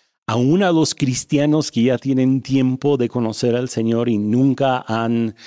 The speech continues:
tomado pasos hacia lo que yo llamaría una madurez en Cristo y una madurez en cuanto a sus convicciones. Eh, el deseo de vivir en la santidad, como tú dijiste,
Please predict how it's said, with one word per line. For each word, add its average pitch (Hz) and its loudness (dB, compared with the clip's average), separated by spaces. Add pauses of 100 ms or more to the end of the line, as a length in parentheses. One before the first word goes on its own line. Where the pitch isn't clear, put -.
(300)
tomado 127 -2
pasos 117 -4
hacia 113 -2 (140)
lo 113 -2
que 117 -6
yo 123 2
llamaría 107 0
una 123 0
madurez 107 0
en 104 -4
Cristo 127 -2 (240)
y 113 -2
una 123 0
madurez 110 0
en 110 -6
cuanto 107 -4
a 104 -2
sus - -4
convicciones. 107 -4 (360)
Eh, 104 -6
el 120 -4
deseo 151 0
de 139 0
vivir 120 -2
en 107 -2
la 104 -4
santidad, 113 -2
como 104 -6
tú 120 -2
dijiste, 117 -6